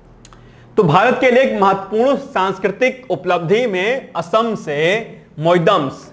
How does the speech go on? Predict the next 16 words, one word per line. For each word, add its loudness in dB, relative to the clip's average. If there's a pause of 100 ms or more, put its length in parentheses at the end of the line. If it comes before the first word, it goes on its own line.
क्या 0
मोइदम्स, 0 (380)
जिसको -2
अहम -2
राजवंश 0
की -10
माउंट -2 (560)
दफन 0
प्रणाली 0
है -2
ये -8
अपने -10
आप -10
में, -12
ठीक 0
है, -6